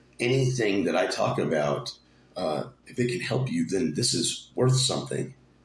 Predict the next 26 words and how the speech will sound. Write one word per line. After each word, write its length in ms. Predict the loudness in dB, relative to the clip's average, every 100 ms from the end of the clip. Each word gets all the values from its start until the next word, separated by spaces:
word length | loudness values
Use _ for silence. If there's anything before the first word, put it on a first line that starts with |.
| _ -20 -20 _ -20 _ _ -4
I 40 | -2
don't 180 | 0
wanna 200 | 2 2
be 160 | 4 2
a 80 | 2
counselor. 440 | 0 0 0 2
I 80 | 2
don't 160 | 2 2
wanna 160 | 2
get 160 | 0 0
paid 220 | -2 0
to 80 | 0
be 120 | 0
a 120 | 0
counselor. 540 | -2 -2 0 0 -2 -2
I 100 | 0
don't 200 | 2 2
wanna 220 | 2 2
get 220 | 0 0
paid 180 | 0 0
to 80 | 0
work 240 | 0 0
in 80 | -2
a 60 |
treatment 400 | -2 -2 -2 0
center. 400 | 0 0 -2 -6